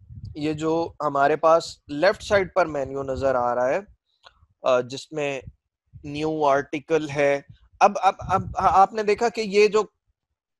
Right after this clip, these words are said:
ऊपर menu दिए हुए हैं उन्हीं के shortcuts जो हैं यहाँ पर मुझे left side पर मिल रहे हैं। ओके, सबसे पहले हम इसको देखते हैं, ये content वाले को।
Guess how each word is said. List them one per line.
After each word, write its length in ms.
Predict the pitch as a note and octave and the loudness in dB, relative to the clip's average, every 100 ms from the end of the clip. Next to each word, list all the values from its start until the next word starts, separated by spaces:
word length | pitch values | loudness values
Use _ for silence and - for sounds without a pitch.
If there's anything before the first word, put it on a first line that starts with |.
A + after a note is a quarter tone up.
| _ _ _ _ _ _ _ _ _ _ _ - _ _ | _ _ _ _ _ _ _ _ _ _ _ -20 _ _
ऊपर 420 | G#3 G3 - D#4+ D4 | -6 -6 0 2 2
menu 600 | B3+ G#3+ G#3 A3 A3 F3+ | 0 -2 -2 -6 -6 -8
दिए 320 | E3+ F#3+ A3 | -4 2 2
हुए 180 | A3+ G#3+ | 4 2
हैं 80 | A#3 | 0
उन्हीं 380 | G3 B3+ C#4 B3+ | -2 -6 -6 -4
के 120 | C4 | -4
shortcuts 880 | - G3+ G3+ - A#3 G#3 - - - | 0 2 2 4 0 0 -6 -16 -16
जो 380 | - - D#3+ F#3+ | -18 -16 -4 0
हैं 180 | F#3 F#3 | 4 2
यहाँ 220 | F#3+ F3 F3 | 2 0 2
पर 100 | F#3+ | 0
मुझे 280 | E3 D#3 E3 _ _ _ _ | 0 -4 -6 _ _ _ _
left 240 | D3+ D#3 D3 | 4 4 4
side 300 | E3+ D#3+ - | 0 0 2
पर 360 | F3+ A#3 - - - _ D#3 | 2 2 -2 -14 -20 _ -4
मिल 200 | C#3+ C#3 | 0 2
रहे 160 | C3 | 0
हैं। 220 | A#2+ G#2 _ _ _ F#3 | -2 -6 _ _ _ -4
ओके, 280 | E3+ - - _ _ - | -2 -4 -8 _ _ 0
सबसे 220 | A#3+ C4 | 2 4
पहले 200 | B3 B3 | 4 4
हम 200 | A#3+ A3+ | 4 0
इसको 220 | G#3 G#3+ | -2 -2
देखते 340 | E3 C3 A#2 A#2 | -2 -2 -4 -8
हैं, 100 | G#2 _ _ _ - - _ _ C#3 | -10 _ _ _ -20 -20 _ _ -4
ये 140 | D#3 | -2
content 480 | F3 E3+ D#3+ E3+ D#3+ | 2 2 2 0 -2
वाले 240 | D3+ C3 - | 0 -2 -2
को। 180 | - | -14